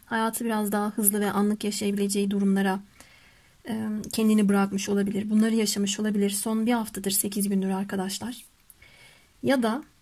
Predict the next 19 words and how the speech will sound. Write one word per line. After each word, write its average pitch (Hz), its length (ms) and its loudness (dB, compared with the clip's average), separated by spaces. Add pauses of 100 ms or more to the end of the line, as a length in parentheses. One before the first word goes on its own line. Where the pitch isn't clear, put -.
(480)
hayatındaki 226 580 0
sıkıntılardan 233 800 2
daha 226 200 2
bağımsız, 190 400 0
sıkıntıları, 208 880 2
e, 196 180 0
bir 214 180 4
nebze 202 300 2
de 202 40 0
olsa 202 460 -2 (500)
unutmak 202 460 2
için 208 320 0
değil, 202 340 2 (920)
bu 269 80 0
sıkıntılardan 226 680 2
çok 247 220 -6
çok - 180 -8
daha 202 200 -2
bağımsız, 208 640 0